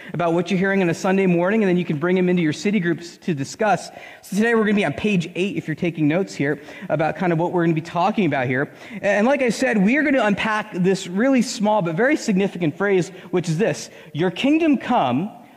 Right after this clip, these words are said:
your will be done on earth as it is in heaven." Now, I think what's beneficial for us to kind of slow down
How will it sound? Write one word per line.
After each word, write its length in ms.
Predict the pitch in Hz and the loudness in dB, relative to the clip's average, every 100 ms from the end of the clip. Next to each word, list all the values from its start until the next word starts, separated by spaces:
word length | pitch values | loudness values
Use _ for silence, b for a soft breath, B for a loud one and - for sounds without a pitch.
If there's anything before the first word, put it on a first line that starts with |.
| B | B
your 200 | 170 196 | 0 4
will 220 | 185 247 | 4 4
be 160 | 277 233 | 4 0
done 380 | 160 226 240 233 | 2 2 2 0
on 260 | 180 180 175 - | -2 -2 -4 -2
earth 460 | 269 185 170 - - B B _ - | 0 2 0 -4 -16 B B _ -6
as 380 | 196 214 226 | -4 0 2
it 120 | 226 190 | 2 2
is 540 | 147 143 147 156 - - _ | 0 2 0 -2 -12 -20 _
in 480 | 143 131 127 160 - - _ | -4 0 0 0 -4 -20 _
heaven." 360 | 247 294 165 95 - - - _ _ _ _ _ - | -2 0 -2 -6 -18 -20 -20 _ _ _ _ _ -4
Now, 80 | |
I 80 | 208 | -2
think 180 | 220 339 | 2 2
what's 220 | 294 - - | 2 -2 -4
beneficial 600 | 185 233 226 - 214 247 | 0 2 2 2 0 0
for 200 | 190 170 | -2 0
us 140 | 160 - | -2 -4
to 60 | - | -10
kind 220 | - 202 | -4 -4
of 60 | |
slow 760 | - - - 180 196 208 220 202 | -4 -8 -4 0 2 2 2 2
down 840 | 180 185 185 139 113 107 147 214 | 0 0 -2 -2 -2 -2 -4 -6